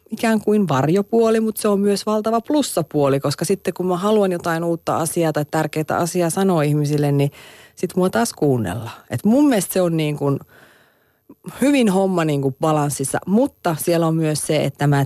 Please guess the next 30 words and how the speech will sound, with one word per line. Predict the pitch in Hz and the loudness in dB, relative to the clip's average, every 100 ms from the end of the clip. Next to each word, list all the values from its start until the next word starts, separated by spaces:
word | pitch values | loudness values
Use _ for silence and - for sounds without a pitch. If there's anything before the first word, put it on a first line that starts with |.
| - | 0
tiedän, | 147 139 139 131 | 0 2 0 -2
että | 131 - 131 - | -6 -8 -8 -6
sinä | - 170 151 | -2 0 0
päivänä, | 151 151 147 143 135 | 0 0 0 -2 -4
kun | 143 | -2
mun | 143 143 | 0 0
ei | 135 127 | 0 0
enää | 139 135 | 0 0
ikään | 135 135 135 | 0 0 2
kuin | 135 135 | 2 0
työni | 127 151 143 | 2 0 0
puolesta | 135 113 123 120 - | -2 -4 -4 -6 -4
tarvii | 156 156 156 135 123 123 - | 0 2 0 0 -2 -2 -2
keikkua, | 131 127 131 - - 95 120 - - _ | 0 0 -2 -6 -2 -2 -2 -8 -20 _
että | 120 - | -10 -2
se | |
ei | 139 139 | 0 2
ole | - | 2
osa | 147 147 139 | 0 0 0
mun, | 139 139 135 | 0 0 -2
niin | 135 | -4
kuin, | 131 - | -8 -6
työtä | 160 156 139 - 127 | 0 2 2 0 -2
ja | 123 | -2
työkaluna, | - 143 131 - 131 135 123 123 - | 0 0 0 0 0 0 0 -4 -6
niin | 123 127 123 | -4 -4 -2
sitten | 127 - 123 120 - - | -4 -2 -4 -4 -8 -6
mä | 123 - - | -6 -6 -4
lupaan | 143 156 147 127 | -2 0 0 2
häipyä. | 123 127 127 101 | 2 0 0 0